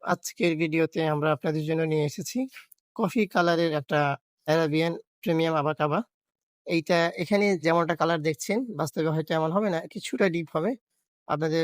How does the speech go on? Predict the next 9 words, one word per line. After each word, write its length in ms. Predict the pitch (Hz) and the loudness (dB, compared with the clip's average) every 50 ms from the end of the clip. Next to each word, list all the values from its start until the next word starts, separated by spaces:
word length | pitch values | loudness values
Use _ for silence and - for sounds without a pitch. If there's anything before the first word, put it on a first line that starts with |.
| 151 - | -2 -2
প্রয়োজনে 400 | - 208 170 160 156 165 160 156 151 | -2 -2 0 0 0 0 0 0 0
যোগাযোগ 340 | 151 170 165 165 160 156 - | 0 -2 0 0 -2 -4 -2
করুন। 240 | - 175 196 233 226 - _ _ _ | -2 0 0 0 -2 -6 _ _ _
আসসালামু 360 | _ - - 165 156 151 147 143 | _ -6 -2 -2 0 0 -2 -4
আলাইকুম। 260 | 139 135 139 139 _ _ _ _ _ _ _ _ _ _ _ _ _ _ _ _ _ _ _ _ _ _ _ _ _ _ _ - | -4 -6 -8 -10 _ _ _ _ _ _ _ _ _ _ _ _ _ _ _ _ _ _ _ _ _ _ _ _ _ _ _ -12
আসসালামু 360 | 202 - 269 247 190 185 185 175 | -6 -2 2 4 4 4 4 4
আলাইকুম। 360 | 170 180 180 - - 226 247 240 - - - - | 2 2 0 2 2 0 2 0 -2 -6 -4 -4
আজকের 460 | 190 175 - - - - - 175 165 151 | -4 -4 -4 -10 -6 -2 0 0 0 0
ভিডিওতে 440 | 165 160 151 165 160 156 - 170 | -2 -2 0 0 0 0 0 -2